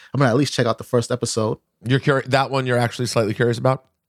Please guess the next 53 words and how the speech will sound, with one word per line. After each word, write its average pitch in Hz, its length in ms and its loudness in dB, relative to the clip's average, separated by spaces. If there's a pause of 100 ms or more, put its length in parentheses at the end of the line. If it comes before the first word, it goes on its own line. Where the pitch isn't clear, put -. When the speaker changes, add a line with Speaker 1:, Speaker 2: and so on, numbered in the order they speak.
(220)
Speaker 1:
Yeah, 226 160 4
I'm 160 80 0
slightly 175 280 0
curious 123 320 -2
about 123 180 -2
it. 127 60 -12
'Cause, 170 140 -4
I 190 60 4
mean, 202 160 2
listen, 175 280 2
anytime 208 480 0
one 190 80 -2
of 175 60 -2
these 170 120 -4
companies 156 480 -6 (120)
peel 147 280 2
back 135 240 0
the - 80 -18
curtain, 127 400 -4 (380)
even 160 180 2
though 143 140 4
this, 139 200 0 (280)
this - 120 -10
A 156 100 0
E 135 100 2
W, 123 240 2
so 120 160 2
they're, 120 80 4
like, 113 180 0
see-through 127 340 -4
curtains, 117 360 -2
but 117 200 -2 (320)
any, 208 320 2
<laughs> - 80 -8
anytime 196 440 0
the 165 40 -2
company 156 320 -4
peels 143 280 0
back 135 180 0
the - 60 -20
curtain, 117 320 -2 (420)
you 151 80 0
gotta 175 180 2
at 135 140 0
least 143 360 -2 (800)
peek 127 260 -2
in 120 160 -2
and 104 80 -8
see 117 160 -6
what's 113 100 -4
going 117 320 -2
on. 107 240 -2
Yeah. 113 300 -2